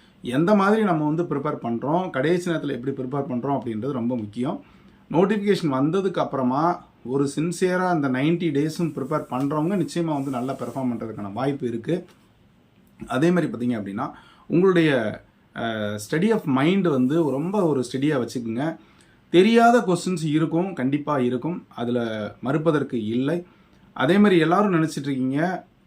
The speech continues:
சிலபஸ் அதிகமா இருக்கறனால மேலோட்டமாக கேட்பாங்க அப்படின்னு. அந்த மாதிரி ஒரு தாட் இருந்ததுன்னா, அந்த மாதிரி தாட்டை தூக்கி போட்டுருங்க.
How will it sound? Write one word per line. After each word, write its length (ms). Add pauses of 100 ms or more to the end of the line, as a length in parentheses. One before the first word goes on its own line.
சிலபஸ் 460
அதிகமா 360
இருக்கறனால 380
மேலோட்டமாக 760
கேட்பாங்க 420
அப்படின்னு. 340
அந்த 240
மாதிரி 240
ஒரு 140
தாட் 220
இருந்ததுன்னா, 360
அந்த 160
மாதிரி 220 (440)
தாட்டை 260
தூக்கி 220
போட்டுருங்க. 480